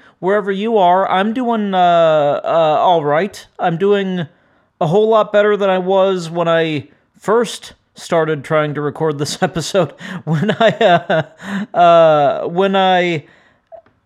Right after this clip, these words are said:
when I, uh, uh, this is my second take at the episode. I guess I should say that. You don't know that sitting there at home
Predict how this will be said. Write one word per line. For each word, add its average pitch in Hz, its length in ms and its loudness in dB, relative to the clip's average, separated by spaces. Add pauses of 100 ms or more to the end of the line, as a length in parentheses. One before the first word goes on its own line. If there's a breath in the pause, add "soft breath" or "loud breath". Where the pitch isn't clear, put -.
(200)
when 185 280 -2
I, 196 220 2
uh, 175 420 2
uh, 180 40 0
this 208 200 -2
is - 80 -14
my 226 140 -2
second 190 420 -4
take 117 340 -4
at 139 120 -10
the 143 120 -4
episode. 123 440 -6
I 135 40 -4
guess 135 220 -6
I 135 80 -4
should 120 240 -12
say 131 240 -6
that. 113 320 -8
You 135 140 -4
don't 131 180 -6
know 139 160 -2
that 120 400 -6
sitting 139 280 -6
there 139 180 -4
at - 80 -10
home 127 480 -8